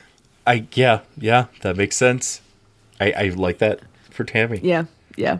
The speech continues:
Speaker 2: So she'll, she'll, she'll gear up with that. Um, uh, yeah. I don't know. Should we, um, uh, uh, I don't know.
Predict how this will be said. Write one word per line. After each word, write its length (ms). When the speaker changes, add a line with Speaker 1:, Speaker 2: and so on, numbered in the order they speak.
Speaker 2:
So 280
she'll, 360
she'll, 420
she'll 280
gear 280
up 180
with 160
that. 320
Um, 760
uh, 1080
yeah. 500
I 120
don't 120
know. 120
Should 220
we, 240
um, 340
uh, 180
uh, 500
I 60
don't 180
know. 320